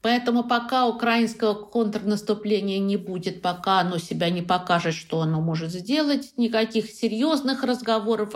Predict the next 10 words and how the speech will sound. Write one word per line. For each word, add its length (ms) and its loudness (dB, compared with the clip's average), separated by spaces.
о 140 0
мире, 600 2
а, 420 0
никто 580 0
не 280 2
ведёт. 460 -6
Эта 220 0
стратегия, 560 0
с 80 -14
моей, 220 2